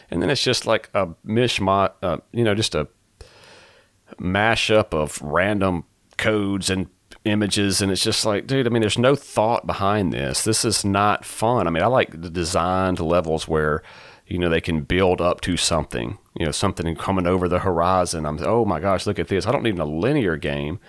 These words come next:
but there's some piece to this, some piece to this planet that I'm landing on that's gonna just blow my mind. Not just, "Eh, I'm on a planet and it's randomly generated." They don't even know what's on it. I'm just walking around and,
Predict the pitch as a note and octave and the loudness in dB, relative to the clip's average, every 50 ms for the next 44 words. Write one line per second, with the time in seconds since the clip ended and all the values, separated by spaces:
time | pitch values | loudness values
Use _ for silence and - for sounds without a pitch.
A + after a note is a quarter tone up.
0 | - - - - - - - _ _ _ - A2 - - G2+ G2 F2+ - - - | -20 -20 -20 -20 -20 -20 -20 _ _ _ 0 0 0 0 -2 -2 -2 -2 -2 0
1 | - C#3 C3+ C3+ A#2+ G#2+ - - - C3+ B2+ A2+ G#2+ - - - G2 E2 F2+ F2+ | 2 2 2 0 0 -2 -4 -4 -2 0 0 0 0 -2 -2 -2 -2 0 0 0
2 | E2+ - - - - _ _ _ _ _ _ _ _ _ _ - - - - C#3 | 0 0 -2 -4 -6 _ _ _ _ _ _ _ _ _ _ -4 -2 2 2 4
3 | C3 C3 B2+ A#2 - _ _ _ _ _ _ _ _ - B2 A#2 G#2+ G2+ - - | 4 4 2 0 -2 _ _ _ _ _ _ _ _ -2 0 2 2 0 -2 -2
4 | F#2 F2 E2+ - - - - G#2+ G2+ G#2 G2+ F#2 - - F2+ E2+ E2 E2 E2 E2+ | -2 -2 -2 -2 -4 -4 0 0 2 2 2 0 0 0 -2 0 0 0 0 0
5 | F2+ G2 F#2+ F2+ E2 D#2+ D2+ D2+ D2+ D2 D2 - - - - F2+ D#2+ D2+ C#2+ D2+ | 2 2 2 2 2 2 0 0 0 0 0 -2 -2 -2 -2 -2 -2 -2 -2 -4
6 | D2 - - G2 F2+ F#2 F#2 F2 E2 D#2 D2+ D2+ D2 D2 C#2+ C#2 D2+ E2+ F2 - | -4 -4 -2 0 2 2 2 2 0 0 0 0 0 0 0 0 0 -2 -2 -2
7 | - F#2+ E2+ D#2+ - - - - - _ - - B2 B2+ C3 B2+ A#2 - - _ | -4 -4 -4 -4 -4 -6 -8 -12 -18 _ -6 -2 0 0 2 0 0 -4 -8 _
8 | _ _ _ - - F#2 F2+ G2+ G#2 F2+ - - B2 A#2+ A#2+ A#2 G#2+ G2 F#2 - | _ _ _ -6 -2 0 2 2 2 0 0 0 0 2 2 2 2 0 0 -2
9 | - _ _ _ - F#2 F2+ F2 E2+ E2+ E2+ E2+ - - F2 F2+ F2+ G2+ G2+ G2 | -6 _ _ _ -6 -4 -2 -2 0 0 0 -2 -2 0 0 0 2 2 2 0
10 | F#2+ F2 E2+ G#2 G#2+ G#2 F#2 F2+ F2+ F2 F2 G2 A2 G#2+ G2 F2 E2+ D#2+ D#2+ D#2 | 0 0 0 0 2 2 2 2 2 2 2 2 2 2 0 0 -2 -2 0 -2
11 | D2 C#2+ A1 - - D2+ C#2 B1+ - - - - D2+ D#2+ D#2+ D#2+ D#2 - F2 E2+ | -2 -2 -4 -4 -4 -4 -6 -6 -8 -10 -10 -8 -6 -6 -4 -6 -4 -2 0 0
12 | F2 F2 - E2+ E2+ F2 F2+ F#2 F2+ E2 E2 E2 D#2+ D2 C#2+ E2 | 0 0 0 0 0 2 2 2 2 2 0 0 -2 -2 -4 -6